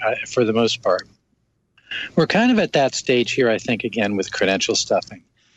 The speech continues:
A lot of firms feel, "Oh, we're too small," or, "Oh, we don't have any, anything of value," or, "We haven't seen, seen this, so we, we don't think we're targeted." So we're, we're in kind of this state where it's still emerging,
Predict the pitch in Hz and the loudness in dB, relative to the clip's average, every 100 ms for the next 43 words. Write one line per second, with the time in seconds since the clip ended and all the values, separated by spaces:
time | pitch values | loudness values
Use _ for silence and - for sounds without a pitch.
0 | _ - 123 143 175 - 143 135 117 - | _ 0 2 2 0 0 0 0 -2 0
1 | 123 120 143 143 135 135 - 156 - 123 | 2 2 2 2 2 0 -2 -4 -2 0
2 | 110 110 110 110 107 101 110 127 131 127 | 2 4 4 2 2 2 2 2 4 4
3 | 127 127 - 123 120 120 117 117 - _ | 2 0 0 2 2 2 0 0 -4 _
4 | _ _ 127 123 123 127 120 98 110 110 | _ _ 0 0 2 2 2 2 2 2
5 | 107 110 113 110 110 117 107 101 101 101 | 2 2 2 2 2 2 2 2 2 2
6 | 107 131 139 135 - - 127 123 123 123 | 2 2 2 0 0 0 2 2 2 2
7 | 120 - - - - - 135 127 117 113 | 0 -4 -16 -12 -4 0 2 4 4 2
8 | 110 - 113 107 110 - 113 117 120 123 | 0 2 2 4 2 2 2 2 0 -2
9 | - 110 - 113 113 107 101 98 - - | 0 0 0 2 2 2 0 -2 -8 -20
10 | _ - - 147 143 143 139 147 160 170 | _ -4 0 2 2 2 2 2 2 2
11 | 151 143 127 120 - - - - - 127 | 2 2 2 2 -2 -6 -4 -4 0 2
12 | 120 123 113 107 - - 135 147 120 104 | 2 2 2 2 -2 0 2 4 2 2
13 | 98 110 123 | 0 -2 -2